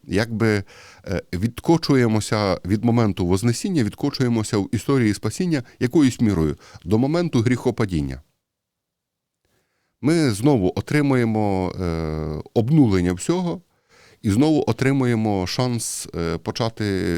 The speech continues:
віднаново. Ми розуміємо, що ось перед нами є тепер завдання, є місія, і ми її тепер повинні вже ви-, виконувати. І ця історія вже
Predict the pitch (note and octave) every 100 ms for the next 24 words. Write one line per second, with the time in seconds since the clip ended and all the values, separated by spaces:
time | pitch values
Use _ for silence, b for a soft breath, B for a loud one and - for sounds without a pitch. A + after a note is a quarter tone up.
0 | - G1+ C2+ G#2 G#2 E2 D2 C2+ - _
1 | _ _ _ _ _ _ _ _ _ _
2 | _ _ _ _ G2 A#2+ B2 A2 A2+ A#2
3 | F#2 D#2 D#2+ - A#2 B2 - G2 F2+ F#2
4 | E2+ D#2+ D#2 D2 D2+ D2+ D2 F#2 F#2+ B2+
5 | A#2 G2 D2+ D#2 A#2 C#3 - G2+ - F2
6 | A#2 B2+ A2 G#2 G#2 G2 F#2+ F#2 G2 F2+
7 | F2+ E2 E2 - F2 F#2 E2+ D2+ D2 D#2
8 | - B B B B B B - - C3
9 | B2+ - D#3 C#3 A#2 F2 A2+ A2